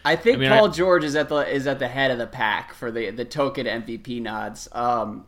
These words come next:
Speaker 1: and yeah, I, I wrote about him earlier this week. I think that he has been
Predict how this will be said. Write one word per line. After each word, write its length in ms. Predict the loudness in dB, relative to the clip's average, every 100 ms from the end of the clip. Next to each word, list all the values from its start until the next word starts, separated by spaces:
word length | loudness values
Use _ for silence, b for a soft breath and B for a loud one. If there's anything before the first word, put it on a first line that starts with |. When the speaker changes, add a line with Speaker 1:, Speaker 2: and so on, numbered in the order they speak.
| _
Speaker 1:
and 220 | -6 -2
yeah, 240 | 2 2 2
I, 280 | 0 4 4
I 20 |
wrote 240 | 6 4
about 180 | 4 2
him 140 | 0 -2
earlier 320 | -2 -2 -4
this 200 | -8 -6
week. 240 | -6 -4 -6
I 80 |
think 340 | 2 2 2 0
that 160 | 0
he 520 | 0 -2 0 0 -2 -2
has 280 | -2 -2
been 640 | -4 0 2 2 0 -4